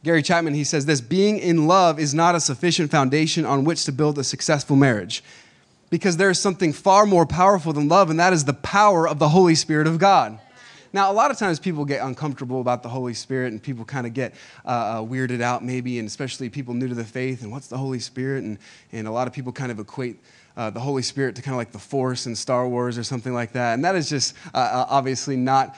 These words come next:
uh, what the Bible teaches. The Bible teaches that the Holy Spirit is a person. The Holy Spirit is the third person of the Trinity. He has a will. He has emotions. And the Bible teaches that upon the moment of salvation, we were,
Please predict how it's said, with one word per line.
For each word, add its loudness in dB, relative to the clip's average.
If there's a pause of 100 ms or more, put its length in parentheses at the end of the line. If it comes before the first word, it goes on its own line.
(140)
uh, -2
what -4
the -12
Bible 0
teaches. -8
The -8
Bible -2
teaches -10
that -8
the -10
Holy -8
Spirit -6
is -6
a -8
person. -4
The -6
Holy -6
Spirit -8
is -10
the -10
third -8
person -8
of -12
the -10
Trinity. -6
He -8
has -6
a -8
will. -4
He -10
has -8
emotions. -6 (400)
And -6
the -6
Bible 2
teaches -12
that -6
upon -4
the 0
moment 0
of -6
salvation, -6
we -6
were, -6